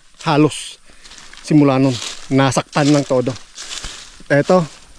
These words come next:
Ayan. Ah. Nyug na isa.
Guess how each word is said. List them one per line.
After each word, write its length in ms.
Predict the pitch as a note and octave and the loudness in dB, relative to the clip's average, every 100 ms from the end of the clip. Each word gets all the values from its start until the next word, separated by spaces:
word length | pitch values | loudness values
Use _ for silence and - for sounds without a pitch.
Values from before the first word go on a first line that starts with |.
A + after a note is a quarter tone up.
| - - - - - - - - - - - - - - F#3+ - - - - - - - - - - - - - - - | -18 -14 -14 -12 -12 -12 -14 -16 -18 -18 -18 -14 -12 -4 -4 -4 -10 -12 -12 -12 -10 -10 -10 -16 -18 -20 -20 -20 -16 -10
Ayan. 260 | C3+ D#3 F3 - - - - - - - - - - - - - - - - - | -8 -6 -8 -10 -20 -20 -20 -16 -16 -16 -16 -18 -18 -20 -18 -16 -14 -14 -14 -8
Ah. 400 | F3 F3 D#3+ B2+ - - - - - - - - - - - - - - - - - - - - - - - | -6 -4 -6 -8 -12 -12 -14 -16 -16 -16 -16 -16 -14 -12 -12 -12 -14 -14 -12 -12 -14 -10 -8 -8 -10 -12 -12
Nyug 380 | B2+ C#3 F3+ E3 | -6 -2 -2 -2
na 80 | D#3 | -4
isa. 320 | C#3+ F3+ F#3 | -6 -6 -6